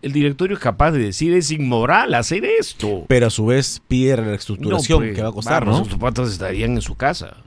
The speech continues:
Speaker 1: digamos. Vamos a decir, pues, Tony Orta-, Stark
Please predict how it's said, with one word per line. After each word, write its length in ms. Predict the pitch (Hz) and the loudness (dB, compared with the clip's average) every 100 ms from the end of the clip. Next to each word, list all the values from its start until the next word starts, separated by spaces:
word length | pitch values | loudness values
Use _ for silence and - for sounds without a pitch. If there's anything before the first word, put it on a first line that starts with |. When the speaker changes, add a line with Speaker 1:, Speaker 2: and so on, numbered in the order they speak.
| _ _ | _ _
Speaker 1:
digamos. 440 | - 90 - - _ - _ - | -20 -18 -18 -20 _ -20 _ -8
Vamos 260 | 120 151 113 | -4 -4 -6
a 40 | |
decir, 420 | - - 104 139 | -10 -12 -8 -8
pues, 280 | 107 85 - _ _ _ - | -8 -14 -14 _ _ _ 0
Tony 320 | 214 214 156 | 2 4 2
Orta-, 420 | 110 107 - - - | 0 -2 -6 -8 -10
Stark 420 | - 208 214 | -4 0 0